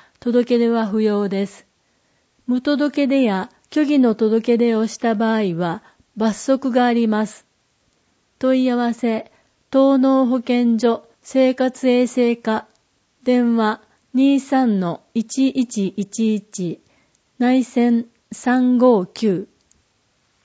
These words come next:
マイナンバーカードの申請手続きをお手伝いしています。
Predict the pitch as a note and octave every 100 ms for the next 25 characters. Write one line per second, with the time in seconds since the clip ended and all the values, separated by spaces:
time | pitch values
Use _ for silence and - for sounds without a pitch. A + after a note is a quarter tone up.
0 | _ _ _ _ - C4 D4 D4 D4 D4
1 | C4+ C#4+ C#4+ C#4 C#4 C4+ G#3+ G3 F#3 F3+
2 | - - D4 C#4+ - D4 C#4+ D4 - C4
3 | A3+ A3+ G3 F3 - - G#3+ C4+ C4 A3+
4 | G3+ E3+ - F#3+ F3+ E3+ F3 - _